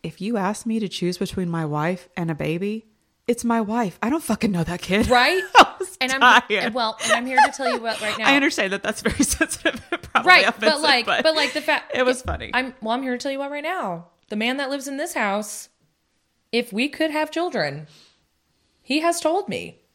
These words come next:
Speaker 2: "I would pick you." And I'm like, "Well, that's very sweet, but let's talk about it later."
Speaker 1: <laughs>
Speaker 2: Like, 'cause believe me, if I have an out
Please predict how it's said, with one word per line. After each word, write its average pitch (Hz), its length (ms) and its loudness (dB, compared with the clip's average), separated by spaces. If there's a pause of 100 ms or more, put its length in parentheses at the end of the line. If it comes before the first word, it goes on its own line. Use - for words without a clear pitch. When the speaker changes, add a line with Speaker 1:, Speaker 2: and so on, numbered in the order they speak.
(140)
Speaker 2:
"I 139 140 -2
would 139 140 -6
pick 156 200 -10
you." - 220 -10 (760)
And 185 120 -2
I'm 220 100 0
like, 190 320 -2
"Well, 285 100 -8
that's 311 280 -4
very 277 240 -2
sweet, 285 460 -2
but 170 300 -4
let's 254 220 -6
talk 170 200 -6
about 131 180 -6
it - 60 -2
later." - 240 -12
Speaker 1:
<laughs> - 320 2
Speaker 2:
Like, 226 260 4 (440)
'cause 285 180 0
believe 233 320 -4
me, 131 240 -8
if 196 140 -8
I 233 100 -2
have 262 200 -4
an 247 100 -6
out 240 440 0